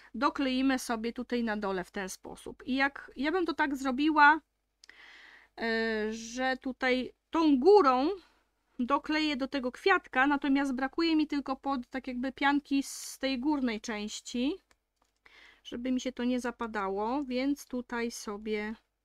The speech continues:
naklejam tylko w tej połówce, a tutaj ten czubeczek dajemy klej.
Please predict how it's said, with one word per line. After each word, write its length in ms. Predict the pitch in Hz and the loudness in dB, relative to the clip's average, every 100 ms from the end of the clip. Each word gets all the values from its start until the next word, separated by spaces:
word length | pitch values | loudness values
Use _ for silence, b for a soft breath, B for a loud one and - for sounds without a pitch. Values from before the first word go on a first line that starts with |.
| _ _ _ _ _ _ _ b b b b b | _ _ _ _ _ _ _ b b b b b
naklejam 760 | 247 247 - 226 220 208 190 196 | -4 -4 -6 -6 -4 -4 -6 -10
tylko 400 | 220 214 - - | -8 -8 -10 -20
w 100 | - | -14
tej 240 | - 180 | -12 -12
połówce, 800 | - 202 277 359 - - 349 359 _ _ _ _ _ _ b b b b b | -10 -8 -4 -6 -6 -2 0 -2 _ _ _ _ _ _ b b b b b
a 300 | 311 339 339 | 0 2 2
tutaj 420 | - 247 - 233 | -2 -10 -4 -6
ten 260 | - 220 233 | -4 -4 -4
czubeczek 800 | - 202 196 196 - 202 202 208 | -6 -8 -6 -8 -8 -10 -10 -12
dajemy 440 | 208 208 196 190 | -8 -6 -6 -10
klej. 320 | - 185 - | -10 -12 -12